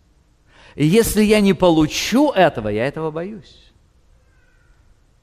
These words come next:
В принципе, всё сводится к одному, чтобы моя претензия на значимость была принята и поддержана людьми, которые рядом со мной.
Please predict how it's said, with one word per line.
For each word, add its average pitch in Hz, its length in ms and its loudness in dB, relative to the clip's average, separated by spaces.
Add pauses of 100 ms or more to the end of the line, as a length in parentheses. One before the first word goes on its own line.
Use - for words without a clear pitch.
(520)
В - 80 -20
принципе, 233 420 0
всё 262 220 -2
сводится 254 380 -2
к - 80 -6
одному, 233 440 2
чтобы 170 240 -2
моя 196 320 4
претензия 214 760 -2
на 180 140 -2
значимость 147 500 -6
была 151 200 -2
принята 160 440 -8
и 123 60 -6
поддержана 123 580 -8
людьми, 113 280 -8
которые 104 300 -10
рядом 92 280 -10
со - 160 -18
мной. 135 180 -14